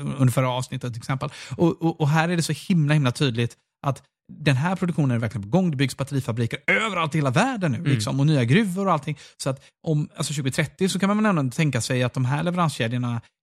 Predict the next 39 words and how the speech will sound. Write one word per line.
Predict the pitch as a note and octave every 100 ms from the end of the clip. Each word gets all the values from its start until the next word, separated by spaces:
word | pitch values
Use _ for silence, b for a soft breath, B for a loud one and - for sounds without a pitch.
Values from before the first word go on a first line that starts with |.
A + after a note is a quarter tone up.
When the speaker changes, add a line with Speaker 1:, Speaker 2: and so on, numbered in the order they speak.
| C#3+
Speaker 1:
i |
alla | B2+
fall | A#2 A2+
är |
lite | A2 A2+
bättre. | A2 C3 - E3 G3+ G3+
Och | D#3 D3
även | C3 B2+
om | C3 C#3 D3 C#3
bi-, | E3 - D#3
elbilarna | B2 C3 C#3 G#3
kommer | - A3 G#3 G3
att | F3+
ta | D#3+
mycket | D#3
av | C3+
detta | C3+ C3+ A2+ B2
så | C3
kan | - C#3
det |
inte | C#3+ C3+
vara |
så | A#2+ G#3 G#3
svårt | - A2+ C3
att |
täppa | - C#3+ -
in | C#3 F3+ D#3 G#2 B B -
på |
den, | C#3+ A#2+ A2+ G#2 _ _ -
liksom, | - A#2+ G#2
produktionen, | - A#2+ B2+ D3+ A2+ C3 D#3 D3 - _ _ - D3
på |
den | A#2+ A#2
linan | C3 A#2+ G#2+ A2+
och | - B2
bygga | B2 A#2 A2+ G2+ G#2+ A2
lastbilar, | A#2+ A#2+ - A#2+ E3+
tänker | E3
jag. | D3